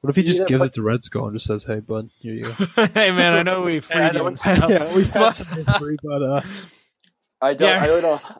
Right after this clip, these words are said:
Speaker 2: That's honestly, that's a question for producer Stu. I don't know how you put that stone back.
Speaker 1: That is
Speaker 3: Yeah,
Speaker 1: a question.
Speaker 3: I think Stu's lurking in the chat. Stu, please help us out with how you put the Soul Stone back.
Speaker 2: Stu, type this out. How,
Speaker 3: Yeah.
Speaker 2: how, how they put this stone?
Speaker 1: Yeah.
Speaker 3: <laughs>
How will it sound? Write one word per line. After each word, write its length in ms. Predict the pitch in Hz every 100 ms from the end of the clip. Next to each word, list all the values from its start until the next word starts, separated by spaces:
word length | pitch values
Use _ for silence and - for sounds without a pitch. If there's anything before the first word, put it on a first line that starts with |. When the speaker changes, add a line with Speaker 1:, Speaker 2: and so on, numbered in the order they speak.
| - -
Speaker 2:
That's 200 | - 170
honestly, 260 | 196 202 185
that's 160 | 170 202
a 40 |
question 380 | - 185 180 165
for 600 | - 151 139 131 120 113 _
producer 340 | - 139 131 123
Stu. 280 | - 131 123
I 40 |
don't 100 | 117
know 120 | 135 120
how 220 | 127 123
you 120 | 117
put 180 | - 117
that 140 | 107
stone 200 | - - 107 104
back. 300 | 101 95 - _ -
Speaker 1:
That 180 | 123 127
is 180 | 123
Speaker 3:
Yeah, 60 | 113
Speaker 1:
a 40 |
question. 220 | - 110 139
Speaker 3:
I 20 |
think 140 | 196
Stu's 340 | - - 190 165
lurking 280 | 170 170 165
in 80 |
the 80 | 143
chat. 360 | 120 156 127 -
Stu, 280 | - 196 214
please 260 | - 240 180
help 180 | 185 147
us 120 | 139
out 220 | 120 104
with 160 | 117 127
how 80 | 135
you 140 | 127
put 200 | 131 135
the 60 | -
Soul 220 | - 120
Stone 300 | - 107 98
back. 180 | 98 95
Speaker 2:
Stu, 240 | - 196
type 260 | - 202 -
this 200 | 208 -
out. 200 | 151 113
How, 260 | 143 160 -
Speaker 3:
Yeah. 60 | 160
Speaker 2:
how, 280 | 160 190 170
how 160 | - 180
they 140 | 196
put 180 | 185 190
this 180 | 170 170
stone? 120 | 139 _ _ _ _ -
Speaker 1:
Yeah. 960 | - - - _ _ _ - -
Speaker 3:
<laughs> 20 | 180